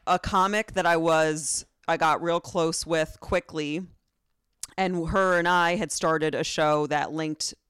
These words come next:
my tarot abilities and her astrology stuff. And it felt at the time really close to my soul. Like, I was getting deeper into my healing work, and I didn't think it,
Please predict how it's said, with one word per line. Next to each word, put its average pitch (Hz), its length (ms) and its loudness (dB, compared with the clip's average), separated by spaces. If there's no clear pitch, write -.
my 151 380 -2
tarot 165 500 2
abilities 151 640 -2
and 147 100 -6
her 147 220 -4
astrology 156 640 -2
stuff. - 520 -8
And 160 480 2
it 170 220 2
felt 160 500 4
at 165 160 2
the 151 60 -6
time 160 720 -2
really 165 400 -2
close 160 360 -2
to - 100 -8
my 151 160 -2
soul. 220 440 4
Like, 156 180 2
I 151 140 0
was 151 240 -4
getting 156 240 -4
deeper 156 400 -2
into 165 400 -8
my 147 380 -8
healing 247 380 2
work, 202 340 2
and 165 220 -4
I 190 260 4
didn't 190 280 -4
think 165 360 -4
it, 165 220 0